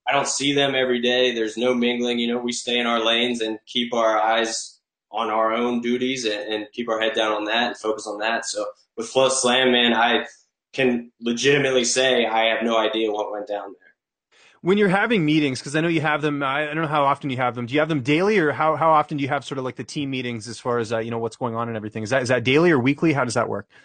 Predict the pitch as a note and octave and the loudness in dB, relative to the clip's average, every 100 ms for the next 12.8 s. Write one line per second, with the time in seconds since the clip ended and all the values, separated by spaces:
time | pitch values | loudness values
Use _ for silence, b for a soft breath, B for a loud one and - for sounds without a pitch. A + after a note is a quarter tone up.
0 | b b F3 F3 A3+ A3+ F3+ F#3 F#3 F#3 | b b 2 4 4 6 2 4 4 4
1 | G3 - _ - B2+ B2+ C#3 D#3+ E3 - | 0 -10 _ -2 -2 0 0 0 0 -6
2 | C#3 C#3+ C3+ B2+ C#3 C3 C3 C3 B2+ A#2+ | -8 -4 -6 -4 -6 -2 0 0 0 2
3 | A#2 A#2+ A#2+ A#2 A2 - A#2 A#2 A#2 A#2 | 2 2 2 0 -2 -6 -4 0 0 2
4 | A#2 A2+ A2 A2 A2 G#2+ G#2+ G#2+ A2 G#2+ | 2 2 2 0 0 0 0 0 -2 -2
5 | A2 G#2+ G#2+ - G#2 G#2 G#2 G#2 G#2 G2+ | 0 0 -2 -2 -4 -2 -4 -2 -2 -2
6 | - G2+ G2 - G#2+ G2 G2+ G2+ G2+ G2+ | -4 -2 -2 -4 -6 -4 -4 -4 -6 -8
7 | G2+ - _ _ A#2+ A2 G#2+ G#2 G2+ - | -10 -16 _ _ -4 -2 0 2 0 2
8 | A2+ B2 C#3 - - E3+ D#3+ D3+ - _ | 2 4 2 0 4 4 4 -2 -10 _
9 | _ _ - E3 D#3+ D#3 D3 C#3+ C#3+ C#3+ | _ _ 2 4 6 2 2 4 4 4
10 | C#3 B2 A#2+ B2 A#2 A2 - A#2+ A#2 B2 | 2 2 2 2 0 -2 0 0 2 0
11 | A#2 A#2 A2 A#2 A#2 A2+ A2 A2 A2 G#2+ | 2 2 0 -2 -2 -2 0 0 0 -2
12 | A2 G#2 G#2 A#2 A2+ G#2+ G#2 G2+ | -2 -2 -2 -6 -4 -2 -4 -8